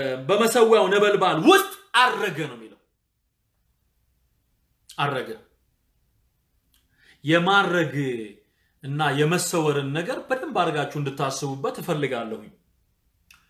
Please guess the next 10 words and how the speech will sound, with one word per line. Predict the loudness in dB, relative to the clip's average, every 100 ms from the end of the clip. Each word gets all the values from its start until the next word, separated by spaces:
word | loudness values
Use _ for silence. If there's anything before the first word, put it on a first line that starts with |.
| _ _ _ -4
ቀጥሎ | -4 0 4
እነ | 4 4
ማኑሄ | 2 2 0
የሚናገሩትን | -2 -2 0 0 0 -2 -2 -4
ነገር | -2 -2 -2
ደግሞ | -4 -4 -4
እኒ | -4 -6 -12 _ _ _ _ _ _ _ _ _ _ _ -6
የእግዚአብሔርን | -2 2 4 4 2 0
መልአክ | 0 -2 0
ዳግመኛ | -2 -2 -4